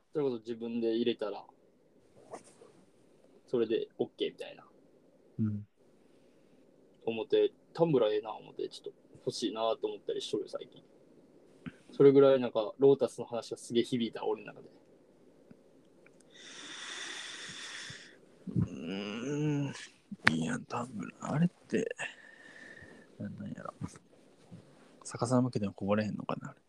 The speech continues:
Speaker 1: あ、こぼれんキャップタイプもあるっぽい。俺はそっちにしようと思っとる。保温保冷が効いて。
Speaker 2: うん。
Speaker 1: あの、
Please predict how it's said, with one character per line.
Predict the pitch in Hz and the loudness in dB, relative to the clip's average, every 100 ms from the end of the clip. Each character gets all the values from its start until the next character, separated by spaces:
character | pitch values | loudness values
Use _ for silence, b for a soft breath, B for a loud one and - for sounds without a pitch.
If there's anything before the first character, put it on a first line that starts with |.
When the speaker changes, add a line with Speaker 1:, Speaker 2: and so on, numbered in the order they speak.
| _ | _
Speaker 1:
あ、 | - 220 - _ - | 10 10 6 _ 2
こ | - 240 | 8 10
ぼ | 226 269 | 8 6
れ | 269 | 6
ん | 247 202 - - | 6 -2 -4 -6
キ | 165 | -6
ャ | |
ッ | |
プ | 156 175 | -4 2
タ | 214 | 4
イ | 175 | 4
プ | |
も | 143 | 0
あ | 117 | -6
る | 113 | -6
っ | - | -2
ぽ | 123 | -2
い。 | 104 _ _ _ _ _ _ _ _ _ _ - b b b b b b b b _ - | -2 _ _ _ _ _ _ _ _ _ _ -20 b b b b b b b b _ -2
俺 | 165 | 0
は | 196 | 0
そ | 165 | -4
っ | |
ち | - 175 | -6 -6
に | |
し | 139 | -6
よ | 120 | -6
う | |
と | |
思 | 117 | -8
っ | |
と | - | -8
る。 | 107 104 _ _ _ _ _ _ _ _ | -8 -10 _ _ _ _ _ _ _ _
保 | - 139 139 | 6 6 6
温 | 147 | -2
保 | 135 | -4
冷 | 117 110 110 104 _ - | -2 -2 -4 -8 _ -8
が | 113 | -8
効 | 113 | -6
い | 117 | -12
て。 | 98 110 101 - _ _ _ _ - | -8 -4 -4 -6 _ _ _ _ -2
Speaker 2:
う | |
ん。 | 214 - - - - - _ _ | -2 -2 -10 -20 -20 -20 _ _
Speaker 1:
あ | 113 117 | -10 -6
の、 | 110 - - | 8 10 10